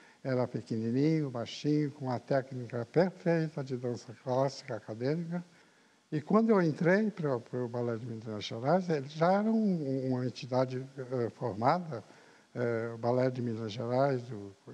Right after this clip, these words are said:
do Carlos Leite, e ele se apaixonou, entre aspas, por mim, porque eu era muito talentoso. Eh, quando se descobre um menino talentoso, é uma festa,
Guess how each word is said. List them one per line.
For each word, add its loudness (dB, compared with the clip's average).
do -16
Carlos -8
Leite, -4
e 4
ele 6
se 0
apaixonou, 2
entre -2
aspas, 2
por 2
mim, 4
porque 0
eu 6
era 6
muito 2
talentoso. 2
Eh, 2
quando 2
se 2
descobre 2
um 4
menino 2
talentoso, 0
é 6
uma 2
festa, 2